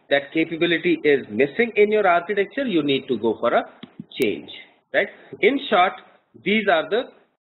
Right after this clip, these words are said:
four V's that actually are the dimensions which will help you to understand that do you really need to have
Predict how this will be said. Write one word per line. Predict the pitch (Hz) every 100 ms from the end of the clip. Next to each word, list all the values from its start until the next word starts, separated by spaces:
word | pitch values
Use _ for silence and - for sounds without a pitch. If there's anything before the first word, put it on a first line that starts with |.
| _ _ _
four | 202 214 202 139
V's | 151 160 117 - _ _ _ -
that | 147
actually | 151 151 - 185 277 - _ _ _ _ _ _ _ _ _ _ _ _ _
are | 143 156
the | 156
dimensions | 139 143 165 220 226 185 131 -
which | 156 160
will | 175 160 -
help | 156 180 180
you | 139 90 _ _ _ _ _ _ _ _
to | 202
understand | 175 135 170 - 185 139 90 - _ _
that | - 135 131 -
do | -
you | 156 190
really | 143 147 156 139 95 - _ _ _ _ _ _ _ _ _ _
need | 123 160 196
to | 226
have | 208 170